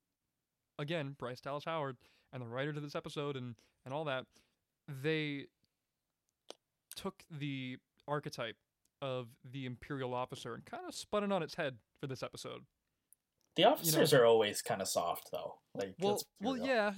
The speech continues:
Speaker 1: yeah, but, but, but th're also kinda like, I don't know, a me-, a lot of the time they're a bit more calculating and less
Speaker 2: Yeah.
Speaker 1: wimpy, less wimpy than, than these two guys were. And I,
Speaker 2: That's true.
Speaker 1: and again, I might be telling on myself as a, as a normie fan, but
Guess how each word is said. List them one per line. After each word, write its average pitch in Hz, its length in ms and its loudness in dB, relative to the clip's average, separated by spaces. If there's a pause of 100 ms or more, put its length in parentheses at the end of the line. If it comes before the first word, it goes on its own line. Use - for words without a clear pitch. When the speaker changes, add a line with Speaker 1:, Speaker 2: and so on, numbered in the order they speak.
Speaker 1:
yeah, 180 360 2
but, 156 280 -6
but, 175 140 -2 (320)
but 160 180 -6
th're 180 120 -2
also 196 260 -2
kinda 170 300 -2
like, 151 300 -4 (680)
I 170 80 -2
don't 107 260 -14
know, 135 80 -10
a 147 40 -8
me-, 160 340 -2
a 170 60 -2
lot 160 160 2
of 156 60 -2
the 147 60 -8
time 147 220 -2
they're 139 120 0
a 135 40 -2
bit 139 200 -2 (500)
more 196 480 0
calculating 143 760 -2
and 135 320 -8
less 147 320 -4
Speaker 2:
Yeah. 131 220 8
Speaker 1:
wimpy, 135 320 -4
less 147 260 -4
wimpy 139 400 -4
than, 123 340 -8
than 127 140 -10
these 139 200 -10
two 127 120 -16
guys - 340 -14
were. - 180 -14 (280)
And 156 220 -2
I, 170 200 -2
Speaker 2:
That's 165 160 -4
true. - 200 -2
Speaker 1:
and 160 240 -2
again, 151 240 0
I 135 100 0
might 147 180 -2
be 143 100 -6
telling 143 280 -2
on 131 60 -4
myself 135 380 -6
as 120 140 -10
a, 127 180 -8
as 135 120 -6
a 135 40 -6
normie 127 320 -6
fan, 139 380 -4
but 131 140 -8